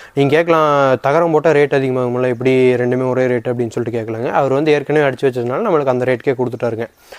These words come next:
அப்புறம் அது போக நம்ம அவர்கிட்ட வந்து ரெகுலரா இந்த ஷெட் அடிச்சு கொடுத்தது கூட அவர் தாங்க. அப்புறம் அதே மாதிரி நிறைய கொடுத்ததுனால அவர் வந்து பார்த்தீங்கன்னா இந்த ரேட்டுக்கு வந்து நம்மளுக்கு வந்து கொடுத்துருக்குறாருங்க. ரெண்டுமே வந்து வித்தியாசம் இல்லாம. நீங்க இந்த மாதிரி தகரம் போடுறீங்க அப்படின்னா உங்களுக்கு குறைஞ்சபட்சம் ஒரு முந்நூறு ரூபாயாவது ஜாஸ்தி கேட்பாங்க. இப்போ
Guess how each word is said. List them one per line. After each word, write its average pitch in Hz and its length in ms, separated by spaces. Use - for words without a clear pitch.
அப்புறம் 139 240
அது 151 100
போக 175 240
நம்ம 156 180
அவர்கிட்ட 147 260
வந்து 151 180
ரெகுலரா 143 340
இந்த 139 160
ஷெட் 139 260
அடிச்சு 135 220
கொடுத்தது 135 320
கூட 135 200
அவர் 123 220
தாங்க. 123 220
அப்புறம் 135 240
அதே 131 160
மாதிரி 131 220
நிறைய 127 280
கொடுத்ததுனால 127 480
அவர் 135 160
வந்து 123 140
பார்த்தீங்கன்னா 123 300
இந்த 123 140
ரேட்டுக்கு 123 340
வந்து 120 180
நம்மளுக்கு 117 340
வந்து 120 220
கொடுத்துருக்குறாருங்க. 117 640
ரெண்டுமே 131 320
வந்து 143 180
வித்தியாசம் 135 380
இல்லாம. 123 200
நீங்க 143 180
இந்த 143 120
மாதிரி 156 160
தகரம் 156 360
போடுறீங்க 147 300
அப்படின்னா 143 300
உங்களுக்கு 151 280
குறைஞ்சபட்சம் 151 580
ஒரு 165 80
முந்நூறு 143 300
ரூபாயாவது 147 480
ஜாஸ்தி 135 320
கேட்பாங்க. 120 280
இப்போ 120 220